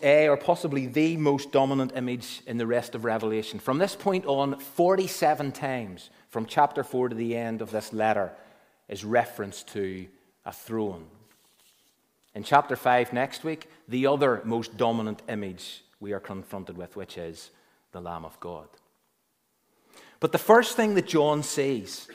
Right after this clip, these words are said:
and the first thing that he wants his readers to look at and behold, 'cause remember this is a command, is a throne. There is a seat, a supreme seat of authority and power, of rule and reign.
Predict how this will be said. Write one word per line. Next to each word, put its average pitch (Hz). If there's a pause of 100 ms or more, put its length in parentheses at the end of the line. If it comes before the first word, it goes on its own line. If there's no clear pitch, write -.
(160)
and 143
the 151
first 226
thing 247
that 226
he 214
wants 165
his 135
readers 175
to 156
look 151
at 147
and 143
behold, 156
'cause 113
remember 110
this 101
is -
a -
command, - (1080)
is 127
a 139
throne. 156 (1600)
There 175
is 185
a 117
seat, - (1700)
a 143
supreme 190
seat 160
of 131
authority 147
and 120
power, 135
of 117
rule 151
and 127
reign. 120